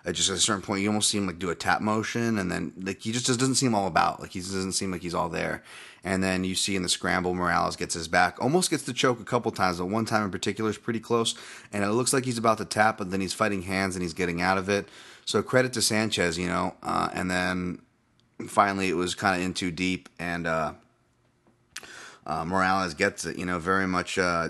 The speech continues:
Jason Knight-esque when he kinda gets the back, you know, one of those guys that are just like a dog on a bone, man. It's gonna be, it's gonna be hard to, to shake them off once they kinda get on board and go at it. So nice win from Morales. I'm excited to see him,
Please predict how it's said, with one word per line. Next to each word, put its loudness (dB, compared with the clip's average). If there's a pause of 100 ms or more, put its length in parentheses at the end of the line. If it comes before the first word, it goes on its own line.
(180)
Jason 2
Knight-esque 2
when -2
he -6
kinda -2
gets -4
the -6
back, 2
you -4
know, -4
one -4
of -4
those -6
guys 2
that -4
are -2
just -4 (800)
like 2
a 0
dog 4
on 2
a 0
bone, 0
man. -4
It's -4
gonna -2
be, -4
it's -10
gonna -10 (200)
be -4
hard 2
to, -8 (140)
to -4
shake 0
them 0
off 0
once -4
they 0
kinda -4 (260)
get 0
on 0
board -2
and -8
go -2
at 2
it. -8
So -4
nice 0
win 0
from -4
Morales. 2
I'm -6
excited 0
to -8
see -4
him, -6